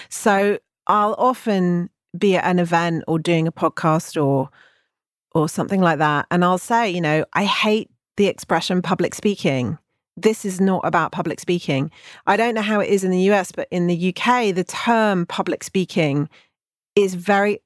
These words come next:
it sounds very archaic. It's very off-putting to a lot of women, to a lot of younger people. It sounds like, you know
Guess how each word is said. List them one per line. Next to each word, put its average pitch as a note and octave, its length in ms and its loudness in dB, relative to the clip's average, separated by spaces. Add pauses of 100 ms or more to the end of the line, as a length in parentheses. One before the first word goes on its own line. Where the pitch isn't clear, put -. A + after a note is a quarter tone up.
it F3+ 140 0
sounds F#3+ 440 0
very E3+ 220 0
archaic. F3+ 800 0
It's - 180 -2
very G3+ 440 0
off-putting E3 800 -2 (300)
to E3 160 0
a - 20 2
lot D#3+ 140 2
of F3 100 -2
women, G3+ 400 2
to F#3 160 -4
a - 20 0
lot D3 120 0
of D#3+ 80 -4
younger F#3+ 400 2
people. F3 720 0 (560)
It G#3 180 2
sounds B3+ 680 0
like, G3 480 0
you G#3 80 2
know F3+ 340 2